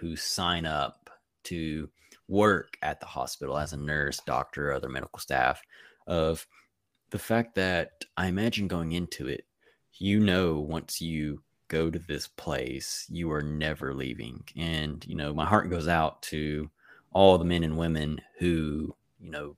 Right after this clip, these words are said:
took that sacrifice upon themselves to do so. But also, I just cannot imagine how horrifying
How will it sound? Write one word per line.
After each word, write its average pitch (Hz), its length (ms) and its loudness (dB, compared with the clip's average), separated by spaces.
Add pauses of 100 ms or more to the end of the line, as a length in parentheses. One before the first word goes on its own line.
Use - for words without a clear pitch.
took - 360 2
that - 240 2
sacrifice - 580 -2
upon 117 340 4
themselves 76 640 0
to 73 120 -14
do 120 200 10
so. 76 440 0 (380)
But - 100 -2
also, 98 360 6
I 80 100 0
just - 200 -6
cannot 90 320 2
imagine 78 340 -2
how 80 200 0
horrifying - 1120 -2